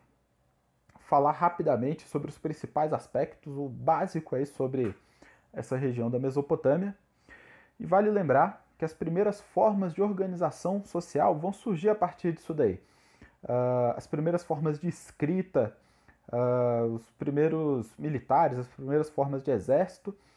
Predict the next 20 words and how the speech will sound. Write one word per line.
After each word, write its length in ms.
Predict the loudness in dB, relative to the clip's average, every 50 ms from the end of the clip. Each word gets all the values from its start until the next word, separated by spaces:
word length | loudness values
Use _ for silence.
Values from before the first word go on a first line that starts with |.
| _ _ _
e 40 | -6
também 300 | -2 0 0 2 2 0
as 100 | 0 -2
primeiras 380 | -4 -6 -6 -4 -2 -2 -4 -4
formas 340 | -2 -2 0 0 0 -2 -4
de 100 | -6 -4
governo. 560 | 0 0 0 2 2 2 2 2 0 -4 -8 -10 _ _ _ _ _ _ _
Tudo 200 | -4 -2 0 0
relacionado 840 | 2 2 4 2 2 0 -2 -4 -2 0 2 2 2 2 -2 -6 -8 -6
à 100 | -4 -4
distribuição 1000 | -4 -4 -4 -6 -6 -6 -4 -4 -2 0 0 -2 -2 -2 0 2 2 2 0 -2 -8 _ _ _ _ _ _ -10
dos 160 | -6 -2 0
alimentos 520 | 2 2 2 0 0 -2 -2 -2 -6 -6
que 100 | -4 -2
eram 140 | -2 0 -2
cultivados 800 | -4 -6 -8 -8 -8 -4 0 2 2 2 0 -2 -8 -14 -16 -20 -20 -20 _ _
a 120 | -8 -6 -6
partir 400 | -4 -4 -4 -4 -4 -4 -4 -2
da 100 | -2 -2
agricultura. 520 | -2 -4 -6 -8 -8 -8 -8 -10 -14 -18